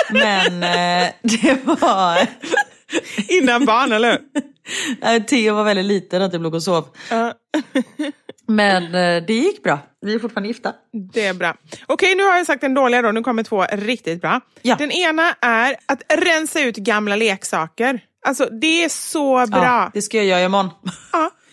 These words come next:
Speaker 2: Nej, men på riktigt, det är så bra. Man tycker så, "Gud vad jobbigt", så här. Och det är jobbigt också. Men så fort barnen är med och rensar så kommer de hitta grejer de gillar att leka med.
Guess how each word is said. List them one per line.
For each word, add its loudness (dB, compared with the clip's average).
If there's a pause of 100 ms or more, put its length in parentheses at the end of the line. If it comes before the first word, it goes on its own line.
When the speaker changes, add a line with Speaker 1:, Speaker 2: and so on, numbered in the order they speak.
(160)
Speaker 2:
Nej, 0
men 4
på 0
riktigt, 0
det 0
är 2
så 0
bra. 2
Man 0
tycker -4
så, -2
"Gud -4
vad 0
jobbigt", -2
så -2
här. -4
Och 2
det -2
är 0
jobbigt -2
också. -4
Men -2
så -8
fort -8
barnen 0
är -4
med -2
och 0
rensar -4 (160)
så -10
kommer 0
de 0
hitta -4
grejer 0
de -2
gillar 0
att -4
leka -4
med. -4